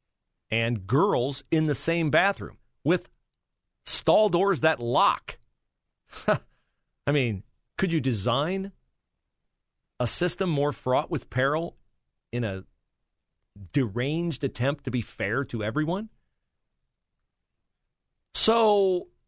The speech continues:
into this debate enters the despicable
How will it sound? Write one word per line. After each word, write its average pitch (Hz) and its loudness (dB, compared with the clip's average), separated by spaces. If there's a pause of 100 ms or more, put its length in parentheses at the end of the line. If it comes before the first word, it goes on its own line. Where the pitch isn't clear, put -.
(180)
into 294 0
this 160 0
debate 101 -6 (960)
enters 127 -2 (160)
the 95 -4 (2500)
despicable - -4